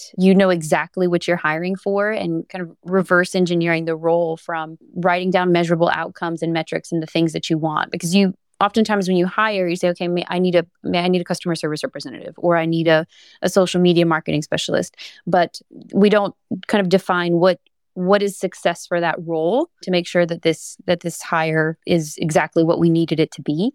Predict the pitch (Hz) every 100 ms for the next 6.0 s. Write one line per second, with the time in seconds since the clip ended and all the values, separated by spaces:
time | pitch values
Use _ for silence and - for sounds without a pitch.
0 | - - 175 180 190 196 180 170 165 -
1 | 170 165 160 151 151 - _ _ 170 165
2 | 190 190 185 - 170 - 170 - 170 160
3 | 165 165 - 165 160 160 156 - 156 160
4 | 160 151 156 175 - - 196 170 - 165
5 | 160 160 156 160 151 - 156 - 151 156